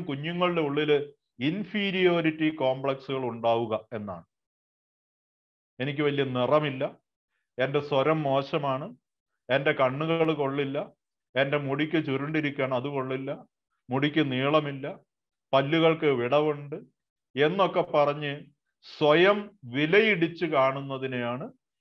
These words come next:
ഇൻഫീരിയോറിറ്റി കോംപ്ലക്സ് എന്ന് പറയുന്നത്. ഇതെങ്ങനെയാണ് മനസ്സിൽ വന്ന് വീഴുന്നത്? ഇത് മനസ്സിൽ വന്ന് വീഴുന്നത് ആരെങ്കിലുമൊക്കെ പറയുന്ന ചില കളിയാക്കൽ വാക്കുകളുണ്ട്. തമാശയ്ക്ക് പറയുന്നതോ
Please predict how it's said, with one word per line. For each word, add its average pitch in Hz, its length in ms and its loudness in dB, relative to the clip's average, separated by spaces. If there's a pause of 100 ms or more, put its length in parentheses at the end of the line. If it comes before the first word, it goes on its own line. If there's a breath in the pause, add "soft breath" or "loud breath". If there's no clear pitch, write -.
ഇൻഫീരിയോറിറ്റി 165 1040 -2
കോംപ്ലക്സ് 113 520 -4
എന്ന് 107 140 -8
പറയുന്നത്. 95 420 -10 (800)
ഇതെങ്ങനെയാണ് 170 480 2
മനസ്സിൽ 165 380 -2
വന്ന് 170 220 0
വീഴുന്നത്? 160 500 -2 (1080)
ഇത് 147 160 2
മനസ്സിൽ 196 400 4
വന്ന് 185 280 2
വീഴുന്നത് 151 520 0 (640)
ആരെങ്കിലുമൊക്കെ 190 840 4
പറയുന്ന 170 540 0
ചില 156 140 -2
കളിയാക്കൽ 160 680 2
വാക്കുകളുണ്ട്. 131 800 -2 (1200)
തമാശയ്ക്ക് 180 580 2
പറയുന്നതോ 165 460 0